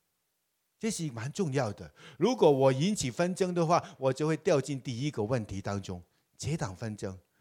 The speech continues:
我会不会说我属哪一个，我属哪一个的？啊，哥林多教会是这样的，他说：“我是属于保罗的，我是属于彼得的，我是属于亚波罗的。”他们结党纷争。保罗说，如果是这样的话，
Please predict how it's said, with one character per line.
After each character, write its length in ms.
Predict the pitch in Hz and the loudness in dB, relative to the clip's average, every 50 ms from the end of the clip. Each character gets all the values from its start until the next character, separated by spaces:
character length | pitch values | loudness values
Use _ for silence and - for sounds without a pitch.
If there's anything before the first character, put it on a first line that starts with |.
| _ _ _ _ _ | _ _ _ _ _
我 180 | - 143 143 | -4 -2 0
会 80 | 160 190 | 0 2
不 60 | 185 | 6
会 100 | 208 185 | 6 4
说 160 | 170 - 175 | 6 6 4
我 200 | 160 123 117 143 | 4 4 2 0
属 260 | 156 - - 120 110 107 | 0 0 -4 -6 -4 -4
哪 220 | 104 90 95 117 | -4 -4 -6 -6
一 20 | |
个， 180 | 120 135 135 110 | -2 -2 -2 0
我 140 | 98 117 127 | 2 0 -2
属 180 | - - 98 98 | 0 -2 -4 -4
哪 180 | 95 87 90 | -4 -4 -4
一 100 | 98 123 | -4 -4
个 160 | 123 - 107 90 | 0 0 0 -2
的？ 180 | - 80 - _ _ _ _ _ _ _ _ | -2 -8 -16 _ _ _ _ _ _ _ _
啊， 180 | 101 95 87 85 _ _ _ _ _ _ _ _ _ - | -14 -14 -14 -14 _ _ _ _ _ _ _ _ _ 0
哥 140 | - 226 220 | 4 4 6
林 180 | 202 185 185 | 6 6 8
多 160 | 165 202 202 | 8 8 6
教 200 | 196 - 196 175 | 8 6 4 6
会 140 | 151 160 143 | 6 6 4
是 180 | - - 127 110 | 2 0 -4 -4
这 140 | - - 147 | 4 4 4
样 180 | 127 110 104 | 4 4 0
的， 160 | 95 92 90 | -6 -8 -6
他 160 | - - 175 185 | -2 0 2 2
说 200 | 170 185 170 147 | 4 4 4 4
：“我 160 | 113 113 110 | 4 2 2
是 160 | - - 135 | 2 0 -2
属 160 | 113 - 117 123 | 0 0 0 4
于 140 | 143 156 | 4 2
保 340 | 156 - _ - 131 113 117 | 2 2 _ -4 0 0 2
罗 160 | 113 123 151 | 4 2 4
的， 100 | 147 151 | 4 4
我 160 | 117 113 117 120 | 2 2 0 0
是 140 | 139 147 | 0 -4
属 180 | - - 117 113 | -4 -4 -4 -2
于 120 | 139 165 | -2 -2
彼 240 | 160 - 123 117 117 | 0 -2 -2 -2 2
得 160 | 104 127 143 | 2 2 2
的， 120 | - 151 - - - - | 4 2 0 0 -4 0
我 140 | - 123 123 | 4 4 4
是 160 | - 156 147 | 4 2 -4
属 220 | - - 123 127 | -2 0 0 2
于 100 | 151 165 | 2 2
亚 140 | 160 127 107 | 2 2 0
波 180 | - 127 147 143 | 0 2 2 4
罗 160 | 127 120 123 | 6 6 4
的。” 100 | 117 117 107 | 4 2 -2
他 180 | - 151 165 | -2 -2 0
们 160 | 151 147 151 - | 0 0 -2 -2
结 300 | - - 113 101 107 - | -2 -4 -4 -2 -2 -4
党 180 | - - 92 90 | -4 -6 -10 -8
纷 200 | - - 104 104 | -6 -4 -4 -4
争。 220 | 101 - 104 92 87 _ _ _ _ _ _ _ _ _ _ _ _ _ _ - | -2 -2 -4 -4 -4 _ _ _ _ _ _ _ _ _ _ _ _ _ _ -2
保 140 | 156 151 | 2 4
罗 140 | 165 196 220 | 4 4 4
说， 280 | 214 - 240 233 214 147 | 4 6 6 6 6 6
如 240 | 160 160 214 247 214 | 6 4 2 4 6
果 160 | 202 156 135 | 4 4 4
是 160 | - 170 170 | 4 0 -4
这 180 | - - 196 220 | -2 2 4 4
样 180 | 190 165 143 | 4 4 2
的 140 | - 147 135 | 2 2 2
话， 240 | 123 165 160 143 | 4 4 4 2